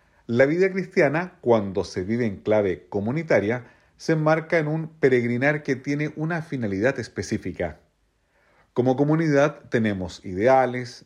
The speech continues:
metas, banderas, horizontes valóricos, porque tenemos vocación por anunciar. ¿Cómo no hablar de ti si tu voz nos quema dentro?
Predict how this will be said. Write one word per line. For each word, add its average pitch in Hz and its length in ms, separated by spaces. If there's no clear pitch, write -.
metas, 117 680
banderas, 127 720
horizontes 180 440
valóricos, 156 580
porque 156 300
tenemos 160 420
vocación 131 560
por 131 340
anunciar. 160 800
¿Cómo 113 200
no 110 60
hablar 104 220
de 101 120
ti 143 480
si - 240
tu 98 180
voz 147 300
nos 92 180
quema 101 280
dentro? 87 580